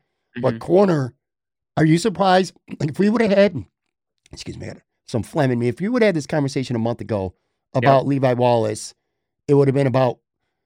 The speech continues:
Speaker 1: you know, seven, eight million dollars. In fact, we did have this conversation a month ago. I wouldn't have been surprised if I would have said corner is a glaring need, 'cause we both might have
Speaker 2: Right.
Speaker 1: concluded that he was gonna go get paid big time somewhere else.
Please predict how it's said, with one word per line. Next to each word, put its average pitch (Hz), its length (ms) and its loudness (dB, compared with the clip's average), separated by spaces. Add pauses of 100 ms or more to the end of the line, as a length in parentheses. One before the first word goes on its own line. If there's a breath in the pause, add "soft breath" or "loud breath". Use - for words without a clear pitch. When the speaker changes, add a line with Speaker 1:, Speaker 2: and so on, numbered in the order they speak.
(120)
Speaker 1:
you 127 60 -2
know, 104 200 -2
seven, 135 360 0
eight 127 80 -2
million 135 220 2
dollars. 135 220 2
In 120 40 -12
fact, 156 180 0
we 117 100 -4
did 190 180 4
have 107 120 -2
this 85 120 -18
conversation 92 680 -10 (400)
a 135 80 2
month 123 240 0
ago. 123 200 0
I 135 40 2
wouldn't 190 180 2
have 220 60 2
been 226 120 0
surprised 180 560 0
if 143 100 -4
I 156 80 4
would 156 120 2
have 143 60 -2
said 147 200 0
corner 151 280 -2
is 131 100 -4
a - 20 -8
glaring 135 340 0
need, 135 160 -2
'cause 120 140 -4
we 143 140 0
both 151 300 0
might 143 180 0
have 147 80 0
Speaker 2:
Right. - 60 -6
Speaker 1:
concluded 147 400 -2
that 135 120 0
he 135 60 0
was 131 120 -4
gonna 135 140 -2
go 139 160 2
get 139 180 -6
paid 139 360 -4 (180)
big 151 200 -2
time 135 240 0
somewhere 131 340 -4
else. 117 260 -2